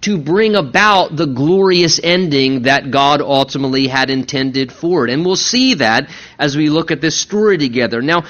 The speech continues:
a-, as we study this letter, again, it's a short letter. As I said, it's rather almost more like a New Testament postcard in comparison to some of the longer letters. It doesn't quite have as much doctrinal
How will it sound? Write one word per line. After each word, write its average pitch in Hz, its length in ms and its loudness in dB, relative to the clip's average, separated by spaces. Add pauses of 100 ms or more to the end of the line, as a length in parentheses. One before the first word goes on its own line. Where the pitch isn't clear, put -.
(300)
a-, 165 200 -2
as 180 400 0
we 214 100 0
study 277 480 2
this 196 320 0
letter, 180 260 4
again, 185 240 2
it's 180 140 -2
a 165 60 0
short 226 560 0
letter. 160 360 2
As 165 120 0
I 170 80 2
said, 175 320 2
it's 151 200 -2
rather 190 320 0
almost 170 280 -2
more 175 260 0
like 147 200 0
a 135 80 2
New 160 260 0
Testament 151 640 -2
postcard 135 760 2
in 135 120 -2
comparison 156 560 0
to 123 80 -4
some 151 220 -2
of 143 60 0
the 131 80 0
longer 151 520 0
letters. 120 420 0
It 147 100 -4 (280)
doesn't 190 280 2
quite 185 280 2
have 165 260 2
as 143 140 0
much 156 300 0 (400)
doctrinal 160 840 2